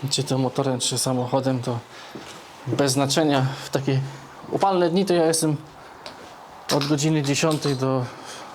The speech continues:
szesnastej wycięty z życia.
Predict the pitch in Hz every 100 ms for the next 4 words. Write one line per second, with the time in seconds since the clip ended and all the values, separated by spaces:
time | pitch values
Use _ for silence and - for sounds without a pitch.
0 | - - - - - - - - 151 -
1 | 143 139 143 127 - - - - - -
2 | - 117 - 131 127 139 123 127 123 131
3 | -